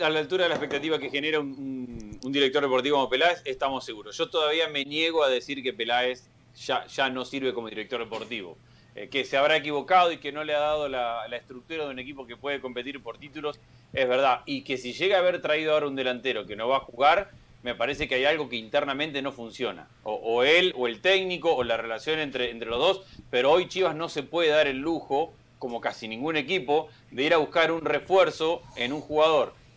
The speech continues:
consolidado, veterano, con experiencia, para que no juegue. Ese lugar que lo ocupe un chico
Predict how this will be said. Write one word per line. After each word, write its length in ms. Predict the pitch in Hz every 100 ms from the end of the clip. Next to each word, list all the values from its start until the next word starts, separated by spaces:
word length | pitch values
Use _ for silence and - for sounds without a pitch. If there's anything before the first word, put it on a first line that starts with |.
| - -
consolidado, 840 | - 127 - 123 123 156 165 156 131
veterano, 760 | 127 123 123 135 165 165 147 123
con 140 | 120
experiencia, 760 | 113 - 123 151 175 170 185 185 - -
para 200 | 131 120
que 100 | 120
no 120 | 123
juegue. 300 | 135 131 104
Ese 140 | 113 135
lugar 280 | 143 180
que 100 | 165
lo 100 | 147
ocupe 180 | 135 143
un 100 | 131
chico 380 | 117 147 - 82